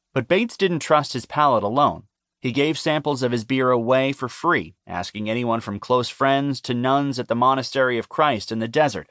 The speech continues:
a New Mexico monastery which Krause is associated with, what they thought of his fully American hopped beer. "Everyone kept saying, 'You should have a brewery.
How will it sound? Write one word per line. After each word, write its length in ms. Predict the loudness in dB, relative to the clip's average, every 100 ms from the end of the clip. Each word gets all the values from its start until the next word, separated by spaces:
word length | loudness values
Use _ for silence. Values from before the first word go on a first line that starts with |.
| -20 -20 _ -12
a 20 |
New 80 | -6
Mexico 460 | -6 -6 -6 -2
monastery 640 | 2 2 2 -2 -2 0 0
which 200 | -4 -4
Krause 360 | -2 -2 -2
is 60 | -8
associated 680 | -4 0 0 -2 -6 -6
with, 240 | -2 -2 -4 -16 -20 _ 0
what 180 | 0
they 120 | 2 -2
thought 380 | 2 4 6
of 120 | 4 -2
his 180 | -6
fully 380 | -6 -2 -2 0
American 400 | 0 2 0 0
hopped 400 | -2 0 0 -2
beer. 340 | -2 -2 -2 -6 _ _ _ _ _ 0
"Everyone 380 | 2 2 0 0
kept 240 | -2 -2
saying, 360 | -2 -2 -2 -8 _ _ -8
'You 100 | -6
should 160 | -4
have 160 | -2 0
a 40 |
brewery. 540 | 0 2 2 0 -6